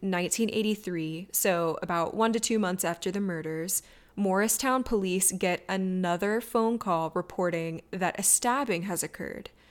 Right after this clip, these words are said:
So they arrive on scene to investigate around midnight, and this victim is very different from the others.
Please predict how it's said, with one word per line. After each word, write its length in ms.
So 220
they 160
arrive 340
on 160
scene 280
to 120
investigate 720
around 420
midnight, 580
and 380
this 360
victim 500
is 500
very 480
different 320
from 160
the 120
others. 480